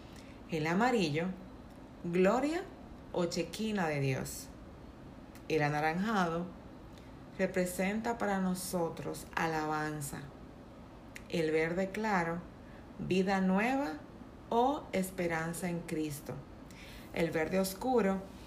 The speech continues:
nos identifica en la guerra espiritual que libramos nosotros en oración. El rosado claro, fiesta por las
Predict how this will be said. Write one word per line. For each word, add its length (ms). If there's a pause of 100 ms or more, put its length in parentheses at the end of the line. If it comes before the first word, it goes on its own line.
(160)
nos 300
identifica 1120
en 180
la 160
guerra 360
espiritual 800 (120)
que 140
libramos 540
nosotros 800
en 200
oración. 540 (1700)
El 160
rosado 500
claro, 440 (2000)
fiesta 600 (280)
por 220
las 320